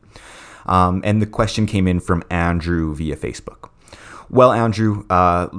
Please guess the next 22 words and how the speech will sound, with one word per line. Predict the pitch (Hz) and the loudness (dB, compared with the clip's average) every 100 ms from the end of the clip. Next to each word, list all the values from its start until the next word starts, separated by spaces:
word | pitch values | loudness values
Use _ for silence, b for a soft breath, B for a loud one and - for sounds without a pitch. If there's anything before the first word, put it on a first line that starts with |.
| - | -2
as | 104 95 | -2 0
Ryan | 95 90 | 0 -2
was | 85 | -4
saying | 90 85 | -6 -6
earlier | - 82 80 80 | -6 -6 -4 -6
in | 80 | -8
the | |
podcast, | - 104 104 - 98 95 - | -4 0 0 0 0 0 -2
we | 92 | -4
actually | 67 87 - | -4 -4 -6
just | 85 - | -6 -6
completed | 85 - 82 | -8 -6 -6
a | 78 | -8
clean | - 90 82 | -6 -6 -6
sweep | 78 - 82 - | -8 -10 -10 -10
through | - 92 90 90 | -8 -2 -2 -2
every | 80 101 78 | -4 -6 -8
publicly | - 78 76 78 | -8 -8 -8 -10
traded | 76 71 71 | -8 -8 -8
company | - 73 80 62 | -10 -10 -10 -12
in | 65 | -12
Canada. | 67 - 82 87 107 127 | -10 -4 0 0 0 -2